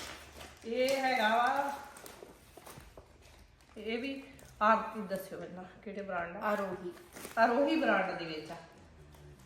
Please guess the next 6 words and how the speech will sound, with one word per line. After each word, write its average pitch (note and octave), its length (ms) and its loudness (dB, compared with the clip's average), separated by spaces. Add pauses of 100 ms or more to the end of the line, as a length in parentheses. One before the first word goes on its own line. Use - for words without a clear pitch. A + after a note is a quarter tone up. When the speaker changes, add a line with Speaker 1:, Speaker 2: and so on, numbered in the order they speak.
(180)
Speaker 1:
ਤੇ A3 120 0 (340)
ਇਹ A#3+ 200 0
ਸੂਟ A#3 300 -4
ਜਿਹੜਾ A3 400 6
ਵਾ A#3+ 360 8
ਆਪਣਾ, A3 600 2